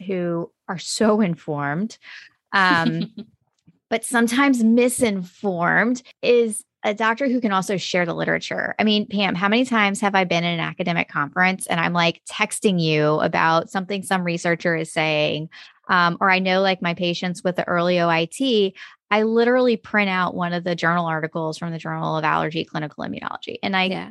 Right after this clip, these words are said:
Speaker 1: give it to them to read. I mean, this
Speaker 2: I've
Speaker 1: is
Speaker 2: read a
Speaker 1: either
Speaker 2: lot of
Speaker 1: seven
Speaker 2: journals.
Speaker 1: <laughs> You know, and, like, I don't expect people, we actually did an episode on how to read a journal article.
Speaker 2: Right.
Speaker 1: I don't, I don't expect people to understand how, how to read all of it. But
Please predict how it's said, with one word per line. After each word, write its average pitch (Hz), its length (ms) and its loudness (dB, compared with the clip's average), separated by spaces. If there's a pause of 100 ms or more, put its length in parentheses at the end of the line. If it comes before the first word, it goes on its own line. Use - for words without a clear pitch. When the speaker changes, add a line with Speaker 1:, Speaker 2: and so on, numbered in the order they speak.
(120)
Speaker 1:
give 427 180 2
it 453 160 2
to 254 140 2
them 180 220 2
to 240 160 -4
read. 339 340 0
I 233 80 0
mean, 262 160 0
this 277 100 -2
Speaker 2:
I've 302 100 -2
Speaker 1:
is 294 60 -6
Speaker 2:
read 208 140 2
a 185 40 4
Speaker 1:
either 180 80 4
Speaker 2:
lot 220 140 4
of 170 60 0
Speaker 1:
seven 170 260 2
Speaker 2:
journals. 175 260 -2 (300)
Speaker 1:
<laughs> - 400 0 (800)
You 392 120 4
know, 415 380 4
and, 320 180 0
like, 311 320 0
I 277 160 2
don't 320 200 -2
expect - 480 -2
people, 254 260 2
we 240 140 4
actually 220 260 -2
did 247 160 0
an 226 80 0
episode 196 500 0
on 175 120 -2
how 180 160 -2
to 170 100 -6
read 160 240 -4
a 180 60 0
journal 180 320 -2
article. 185 440 -2 (120)
Speaker 2:
Right. 170 260 0 (220)
Speaker 1:
I 254 100 2
don't, 311 400 0
I 214 60 0
don't 233 160 4
expect 220 360 -4
people 240 280 0
to 226 120 0
understand 185 880 -2 (240)
how, 190 300 2
how 208 180 0
to 190 140 0
read 180 340 0 (120)
all 170 260 4
of 175 120 0
it. - 180 -4 (120)
But 202 400 2